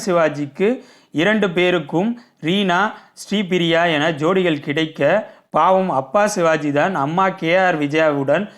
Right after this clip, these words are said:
சேர முடியாமல் தவிக்கிறார். இந்த நிலையில் ஜெய் கணேஷ் தன் மகன் என்றும் கே ஆர் விஜயா உயிருடன் இருக்கிறார் என்றும் நினைத்து கொள்வார் சிவாஜி.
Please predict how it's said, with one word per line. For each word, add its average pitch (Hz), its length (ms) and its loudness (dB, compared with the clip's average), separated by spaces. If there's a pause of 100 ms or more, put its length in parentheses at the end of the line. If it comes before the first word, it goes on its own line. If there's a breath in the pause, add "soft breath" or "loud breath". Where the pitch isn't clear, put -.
சேர 196 340 2
முடியாமல் 151 460 0
தவிக்கிறார். 143 560 -2 (280 soft breath)
இந்த 220 260 2
நிலையில் 185 560 0 (240 loud breath)
ஜெய் 147 40 -12
கணேஷ் 202 580 0 (180 soft breath)
தன் 160 240 0
மகன் 165 280 0
என்றும் 170 540 -2 (220 loud breath)
கே 170 160 0
ஆர் 208 200 2
விஜயா 180 340 2
உயிருடன் 185 420 0
இருக்கிறார் 165 500 0
என்றும் 151 400 -2 (280 loud breath)
நினைத்து 190 380 -2
கொள்வார் 156 560 2
சிவாஜி. 139 640 -2